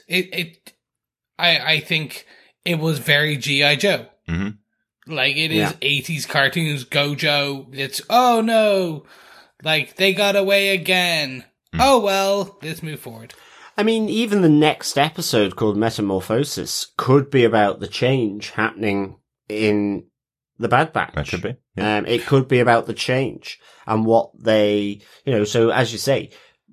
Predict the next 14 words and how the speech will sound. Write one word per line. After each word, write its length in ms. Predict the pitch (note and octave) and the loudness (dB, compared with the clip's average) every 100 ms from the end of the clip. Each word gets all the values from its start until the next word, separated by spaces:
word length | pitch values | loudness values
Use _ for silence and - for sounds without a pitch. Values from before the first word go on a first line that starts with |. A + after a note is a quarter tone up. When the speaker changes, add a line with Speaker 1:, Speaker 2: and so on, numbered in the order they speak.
| _ _ _ | _ _ _
Speaker 3:
to 240 | - - B2 | -8 -2 0
have 360 | A#2 B2 C3+ A#2 | 2 2 2 0
this 220 | G#2+ - | -4 0
whole 240 | A2 G#2 | 0 0
thing, 380 | F#2+ G#2+ G#2+ G#2+ | -2 -2 0 -2
but 180 | G2 G#2 | -2 0
it's 180 | G#2 - | -2 0
in 140 | G#2+ | 0
the 80 | G#2 | 0
next 320 | G2+ - - | 0 -6 -6
episode. 540 | A2+ A#2+ C#3 G#2+ - - | -6 -6 -8 -8 -8 -12
Speaker 2:
Yeah. 80 | E2 - _ | -14 -14 _
Speaker 1:
Yeah. 240 | - A3 | -2 2
Speaker 3:
Um, 80 | G#2 | 2